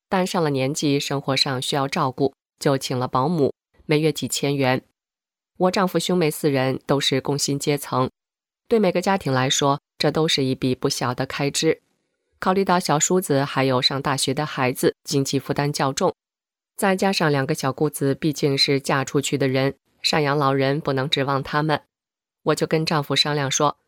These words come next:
：“我们自己承担这笔开销吧，我们生活节省一点。”丈夫欣然同意，兄妹们都非常感激。如果我不修大法，我做不到这样。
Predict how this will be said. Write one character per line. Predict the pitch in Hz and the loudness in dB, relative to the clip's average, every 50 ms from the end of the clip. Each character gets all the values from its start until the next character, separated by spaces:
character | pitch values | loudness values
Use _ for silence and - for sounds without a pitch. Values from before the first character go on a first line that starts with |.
| _ _ _ _ _ - | _ _ _ _ _ 0
：“我 | - 185 | 2 2
们 | 190 185 | 2 2
自 | 190 - 202 | 0 -2 -4
己 | - - 135 131 | -2 -2 -4 -4
承 | - 151 131 127 | -2 -2 -2 -2
担 | - 147 139 139 | 0 0 0 0
这 | 143 - 135 | 0 0 0
笔 | - 127 | 0 -2
开 | - - - 147 139 | -4 -4 -4 -4 -4
销 | - - 139 139 | -2 -2 -2 0
吧， | 139 139 131 - _ _ _ _ _ _ - | 2 0 0 0 _ _ _ _ _ _ -4
我 | - 180 | -2 0
们 | 175 170 | 2 2
生 | 156 - 180 185 180 | 2 2 2 0 0
活 | - 147 143 139 156 | 0 0 0 0 0
节 | - - 139 139 170 | 0 -2 -2 0 0
省 | - - 147 139 | 0 0 0 0
一 | 139 143 135 | -2 -4 -4
点。” | - 143 135 135 139 - - _ _ _ _ _ _ _ _ _ _ _ _ | -2 -2 0 0 0 -2 -4 _ _ _ _ _ _ _ _ _ _ _ _
丈 | - 175 156 143 | 0 2 2 2
夫 | 135 - 147 143 | 0 0 0 0
欣 | 139 - - 156 151 | 0 0 0 0 2
然 | 143 139 139 143 | 2 0 0 -2
同 | - - 143 139 151 | -2 -2 -2 -2 0
意， | - 185 160 - _ _ _ _ _ _ _ _ _ _ _ _ _ - | 0 0 0 0 _ _ _ _ _ _ _ _ _ _ _ _ _ -10
兄 | - - 220 214 | -2 0 2 4
妹 | 196 | 4
们 | 190 175 151 147 147 | 4 4 2 2 2
都 | 165 156 | 2 0
非 | 156 - 165 | 0 0 -4
常 | 160 - 147 139 143 | -4 -2 -2 -4 -2
感 | - 139 135 131 135 | -2 -2 -2 -2 -2
激。 | - - 180 175 - _ _ _ _ _ _ _ _ _ _ _ _ _ | -2 0 0 0 -2 _ _ _ _ _ _ _ _ _ _ _ _ _
如 | - - 247 254 | -2 -2 -2 2
果 | - 139 127 131 | 2 2 2 2
我 | 135 131 | 0 0
不 | - 147 | -2 -2
修 | 143 - 139 135 | -2 -2 -2 -2
大 | - - 135 131 | -2 0 -2 -2
法， | 127 - 147 131 127 123 - _ _ | 0 0 0 2 2 0 -2 _ _
我 | - 143 139 135 131 | 0 2 2 2 2
做 | 127 - 175 143 131 | 0 0 -2 -2 0
不 | - 135 | 0 -2
到 | - 131 127 127 | 0 0 -2 0
这 | - - 135 120 | -2 -2 -2 0
样。 | 127 143 139 139 - | 2 2 2 0 0